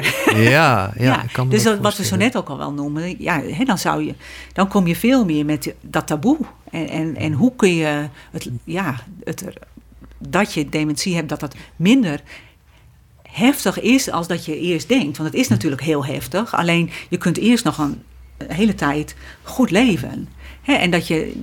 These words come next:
Speaker 2: dat je, als je het hoort, dat je denkt van, "Oh, nou, het is over," of zo. Hè? Dat je daar, als je daar iets in zou kunnen doen, ik denk dat dat een, de eerste stap is. En dan krijg je inderdaad die lage drempel en dat je,
Speaker 1: Hm.
Speaker 2: hè, gewoon makkelijk kunt binnenstappen.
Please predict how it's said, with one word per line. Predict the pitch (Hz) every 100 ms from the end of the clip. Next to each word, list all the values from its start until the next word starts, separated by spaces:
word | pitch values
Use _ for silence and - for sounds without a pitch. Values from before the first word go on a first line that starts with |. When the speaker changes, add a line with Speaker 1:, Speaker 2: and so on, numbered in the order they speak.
| 120
Speaker 2:
dat | 160 160
je, | 160 -
als | - 160
je | 160
het | -
hoort, | 214 247
dat | 151 -
je |
denkt | 139 131
van, | - 151
"Oh, | 147 139 107 - - - -
nou, | 160 165 170 - - - - -
het | -
is | 170
over," | 170 156 131 147 -
of | -
zo. | 147 123 151
Hè? | 285
Dat | 202
je | 185
daar, | 175 185 190 - -
als | 160
je | 156
daar | 165 254 320
iets | 247 233
in | - 208
zou | 196 170 160
kunnen | 160 151 143
doen, | 151 226 349 330 - - - - - - - - - -
ik | 156
denk | 180
dat | 156
dat | 208 254
een, | 139 -
de | 147
eerste | 151 160 -
stap | 139 208 143
is. |
En | 135 156
dan | 127 160 226 262
krijg | 165 143
je | 147
inderdaad | 151 143 170 185
die | 151
lage | 139 131
drempel | 131 151 143 135 135 131 139
en | 160
dat | 190 -
je, | 160 143 - - -
Speaker 1:
Hm. | 110
Speaker 2:
hè, | 113 240 - -
gewoon | - 160 156 151
makkelijk | 156 160 165
kunt | 170 147
binnenstappen. | 139 - 135 - 131 -